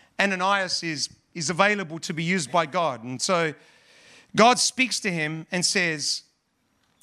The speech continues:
to Ananias, he says, "Go to the house of Judas on Straight Street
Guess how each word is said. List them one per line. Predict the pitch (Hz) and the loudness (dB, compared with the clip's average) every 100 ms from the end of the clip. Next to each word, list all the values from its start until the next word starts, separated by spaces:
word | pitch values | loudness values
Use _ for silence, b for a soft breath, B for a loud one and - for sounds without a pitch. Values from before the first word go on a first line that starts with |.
| - | -2
to | 233 220 | 0 0
Ananias, | 220 214 214 139 107 - - - _ _ _ _ _ _ _ _ _ _ _ _ | 0 0 -2 -2 -8 -14 -14 -20 _ _ _ _ _ _ _ _ _ _ _ _
he | 147 | 0
says, | - 175 | 2 2
"Go | 123 220 | 4 4
to | 240 | 4
the | 214 | 2
house | 202 220 | 2 0
of | 226 | -4
Judas | 147 196 190 160 - | -6 -2 -2 0 -2
on | 175 | -2
Straight | - - 185 175 | -4 0 0 0
Street | - 131 123 - - | -6 -10 -14 -14 -20